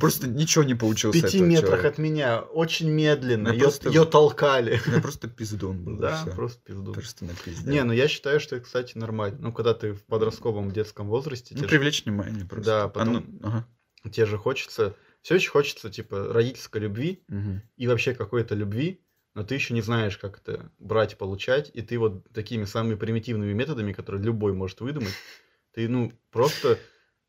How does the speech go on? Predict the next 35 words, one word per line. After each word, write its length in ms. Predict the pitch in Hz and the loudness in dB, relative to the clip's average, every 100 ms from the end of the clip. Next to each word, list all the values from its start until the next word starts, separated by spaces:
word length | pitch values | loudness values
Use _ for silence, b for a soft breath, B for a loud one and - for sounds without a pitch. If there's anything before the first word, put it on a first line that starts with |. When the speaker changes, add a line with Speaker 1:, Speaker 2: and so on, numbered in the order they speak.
| _ - | _ -10
Speaker 1:
Да. 240 | 98 104 - - _ | -8 -8 -12 -20 _
Speaker 2:
когда 260 | - 127 | 0 2
тебе 120 | 123 143 | 2 2
нуж-, 160 | 147 | 2
нужно 280 | 156 151 139 | 2 2 0
забить 340 | 113 127 127 123 | 0 0 -4 2
гвоздь, 320 | 165 220 - | 4 4 2
ты 400 | 127 120 120 - - | -4 -4 -6 -14 -14
берёшь 360 | 113 117 127 - | -4 0 0 0
камень, 360 | 131 120 101 | 2 2 -2
типа, 200 | 92 101 | -8 -10
самое 260 | - 113 104 | -6 -4 -4
примитивное, 500 | 101 107 104 151 135 | -6 -8 -6 -6 -6
чтоб 220 | - - | -6 -8
не, 100 | 110 117 | -4 0
не 140 | 117 | 0
бить 180 | 120 120 | -2 -6
себе 280 | 117 110 110 | -2 4 4
по 120 | 107 | 2
руке, 320 | 107 101 98 - | -4 -6 -6 -6
и 140 | 110 | -6
здесь 260 | 101 123 123 | -4 -4 -2
так 240 | 101 90 | -4 -4
же. 100 | 87 | -4
Speaker 1:
Хуя 220 | 98 95 | -4 -4
ты 140 | - - | -6 -10
метафоры 540 | 98 - - - 92 | -8 -8 -8 -8 -8
выдумал. 440 | 92 90 - 98 92 | -8 -8 -8 -6 -4
Speaker 2:
Да, 320 | 101 95 107 | -2 -4 -4
когда 180 | 110 117 | 4 4
тебе 260 | 117 117 117 | 4 0 0
хочется 360 | 123 120 - | -2 -4 -4
внимания, 400 | 110 113 139 160 | -4 0 0 0
ты 160 | 113 104 | -4 -8
при-, 360 | - 113 110 | -8 -6 -6